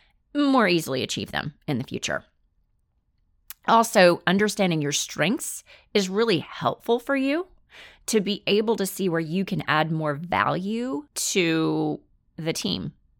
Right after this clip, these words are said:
to, you know, your firm, to whatever it is that you do. You're gonna also ask, "Well, what did I learn from these experiences, from these win-, wins?" Then you're gonna look at what was not accomplished. And let me be clear, if you set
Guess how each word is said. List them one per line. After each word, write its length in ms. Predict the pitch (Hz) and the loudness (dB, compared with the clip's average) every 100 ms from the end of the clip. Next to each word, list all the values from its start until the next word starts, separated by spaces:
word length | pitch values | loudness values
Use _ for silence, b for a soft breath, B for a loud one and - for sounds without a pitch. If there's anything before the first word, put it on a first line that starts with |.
| _ | _
to, 760 | - - 165 151 151 151 151 - - | -8 -4 -2 -2 -2 -2 -4 -6 -6
you 100 | 190 | -4
know, 180 | 95 - | -4 -4
your 120 | 147 | -8
firm, 420 | - 202 - - _ | 2 2 2 -4 _
to 140 | - | -8
whatever 500 | 151 151 151 156 165 | 0 4 4 4 4
it 80 | 156 | 4
is 200 | 160 147 | 2 -2
that 180 | - - | -6 -6
you 60 | 151 | 0
do. 280 | 196 - - _ _ b b b b | 2 0 -6 _ _ b b b b
You're 140 | 226 | 0
gonna 180 | 254 262 | 2 4
also 360 | - 302 - 320 | 4 4 2 2
ask, 300 | 156 160 - | 2 2 -4
"Well, 100 | 202 | -4
what 140 | 196 269 | 0 0
did 140 | 330 | 2
I 100 | 220 | 0
learn 400 | 156 156 156 131 | 0 0 0 -2
from 200 | - 165 | -2 -2
these 140 | 135 | -2
experiences, 760 | 147 - 240 294 160 - - - | -4 -6 -4 -2 -2 -6 -10 -10
from 120 | 165 | -6
these 180 | 156 147 | -6 -6
win-, 240 | 151 208 - _ | -4 -4 -6 _
wins?" 560 | 175 247 - - - - _ _ _ _ _ | -4 -4 -6 -12 -16 -16 _ _ _ _ _
Then 280 | 175 240 370 | 0 0 2
you're 80 | 359 | 0
gonna 200 | 320 226 | 0 2
look 160 | 180 | 2
at 140 | 185 - | 2 0
what 160 | 180 | 0
was 220 | 170 165 | 0 -2
not 300 | 143 135 131 | -2 -2 -4
accomplished. 760 | - - - - - - - - - | -6 -8 -10 -6 -6 -4 -8 -6 -2
And 220 | 214 220 - - | 0 -2 -8 -12
let 260 | 226 494 | -6 -6
me 80 | 571 392 | -2 -4
be 80 | |
clear, 480 | - - 123 95 - | -4 -6 -2 0 0
if 160 | - 208 | -4 -4
you 300 | 233 359 403 | 0 2 2
set 720 | - - 196 160 - - - | -2 -4 0 0 -2 -10 -14